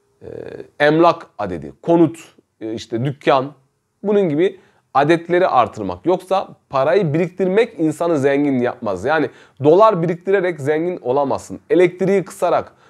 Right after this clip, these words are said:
işte sudan tasarruf ederek zengin olamazsın. Paranı yönetmen gerekiyor.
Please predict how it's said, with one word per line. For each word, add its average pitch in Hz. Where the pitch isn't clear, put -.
işte 135
sudan 170
tasarruf 170
ederek 165
zengin 147
olamazsın. 127
Paranı 151
yönetmen 151
gerekiyor. 92